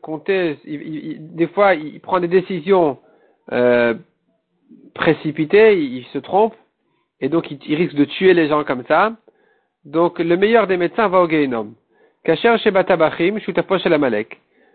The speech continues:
Le meilleur des bouchers est l'associé de Amalek, parce que, quand il a des doutes, il a, il a peur pour son argent, et il a des doutes de, des doutes de très fautes, et il va quand même les vendre. Amar Rabbi Avin. Bamed Varim Amorim. Il revient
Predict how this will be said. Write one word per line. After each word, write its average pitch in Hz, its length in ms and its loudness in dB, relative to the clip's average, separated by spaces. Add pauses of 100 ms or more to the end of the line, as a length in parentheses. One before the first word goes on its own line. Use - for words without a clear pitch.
(140)
Le 123 120 0
meilleur 190 260 4
des 180 80 -2
bouchers 175 440 -2
est 165 40 2
l'associé 175 440 0
de 180 80 -2
Amalek, 175 480 0 (180)
parce 123 180 -12
que, 226 280 0 (300)
quand 160 100 -2
il 160 120 2
a 170 60 4
des 160 120 0
doutes, 170 320 -4 (420)
il 135 200 0
a, 135 420 4 (320)
il 135 140 -6
a 147 60 0
peur - 380 -2
pour 160 140 -6
son 165 120 -4
argent, 160 520 0 (640)
et 147 180 6
il 147 80 4
a 160 60 6
des 180 100 2
doutes 185 160 -6
de, 175 120 -2 (100)
des 151 180 -4
doutes 185 280 -4
de 151 100 2
très 170 280 0
fautes, 196 340 2 (360)
et - 80 -4
il 175 80 0
va 220 120 2
quand 226 140 -2
même 233 140 0
les 220 80 2
vendre. 110 380 -6 (1160)
Amar 190 200 0
Rabbi 165 180 2
Avin. 113 300 -2 (960)
Bamed 214 340 2
Varim 220 200 4
Amorim. 165 380 -2
Il 113 80 -8
revient 180 220 0